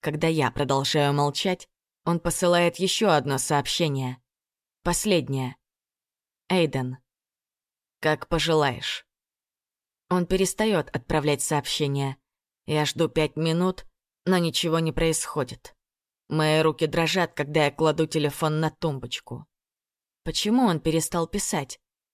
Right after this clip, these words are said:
Нет, я не позволю ему залезть мне под кожу.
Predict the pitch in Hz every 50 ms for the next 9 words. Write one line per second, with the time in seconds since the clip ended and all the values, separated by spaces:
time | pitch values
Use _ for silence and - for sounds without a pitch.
0 | _ _ _ - 175 175 175 170 160 143 - - 156 160 156 160 165 165 - -
1 | 165 156 160 190 208 208 180 160 139 - 156 160 170 165 156 175 160 165 180 185
2 | - - 180 175 180 175 170 - 170 - - - - 196 170 147 - - 127 120
3 | -